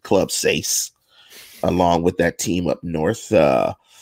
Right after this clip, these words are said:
yeah, I mean, it's an interesting game. I watched the game last year. They played, I think, week three, and it was the game, I think, um,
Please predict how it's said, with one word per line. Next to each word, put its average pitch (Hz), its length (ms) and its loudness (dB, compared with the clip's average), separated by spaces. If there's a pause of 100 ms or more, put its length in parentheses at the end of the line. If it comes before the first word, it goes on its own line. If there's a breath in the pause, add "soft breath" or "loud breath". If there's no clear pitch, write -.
(840 loud breath)
yeah, 156 320 4
I 208 40 4
mean, 226 140 6
it's 262 120 4
an 254 60 6
interesting 208 360 2
game. 185 200 4
I 170 60 6
watched 180 320 4
the 160 80 0
game 156 340 2
last 139 440 2
year. 82 180 -2
They 110 140 0
played, 131 280 4
I 117 60 2
think, 110 260 -2
week 110 280 -2
three, 110 280 4
and 90 80 0
it 113 60 0
was 110 100 -4
the 107 80 -8
game, 104 240 -2
I 101 60 -6
think, 104 320 -6
um, 73 440 -4